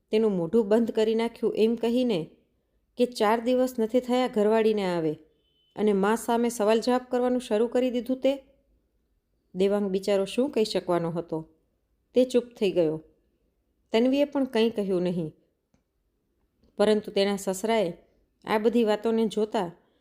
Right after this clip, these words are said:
રૂકમણીબેનને સમજાવવાની કોશિશ કરી. તેઓ બોલ્યા,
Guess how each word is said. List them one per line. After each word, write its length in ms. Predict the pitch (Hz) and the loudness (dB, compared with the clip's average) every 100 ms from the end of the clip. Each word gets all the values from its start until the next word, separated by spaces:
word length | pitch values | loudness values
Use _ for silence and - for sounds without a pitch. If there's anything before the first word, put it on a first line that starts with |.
| _ _ _ - | _ _ _ -2
રૂકમણીબેનને 720 | 202 220 254 262 226 233 247 | -2 2 2 2 2 2 2
સમજાવવાની 640 | 262 208 202 233 226 233 | -2 -2 0 0 0 0
કોશિશ 460 | 262 180 185 196 - | 0 -2 -2 -6 -4
કરી. 240 | 175 156 151 _ _ _ _ _ _ _ _ - | -6 -6 -8 _ _ _ _ _ _ _ _ 0
તેઓ 200 | 196 185 | 0 2
બોલ્યા, 460 | 196 208 208 156 | 0 2 0 -2